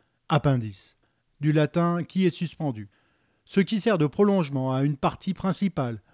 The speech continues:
complément à la fin d'un ouvrage. Appendice. Appendice en forme de langue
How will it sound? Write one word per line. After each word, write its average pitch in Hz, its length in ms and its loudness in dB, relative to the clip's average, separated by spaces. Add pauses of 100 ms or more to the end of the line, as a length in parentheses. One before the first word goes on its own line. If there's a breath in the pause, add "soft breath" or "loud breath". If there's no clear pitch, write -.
(160)
complément 190 480 2
à 196 60 6
la 185 100 6
fin 190 180 0
d'un 190 160 2
ouvrage. 139 540 -2 (240)
Appendice. 190 840 0 (300)
Appendice 202 540 2
en 196 80 2
forme 196 240 2
de 190 80 6
langue 151 400 4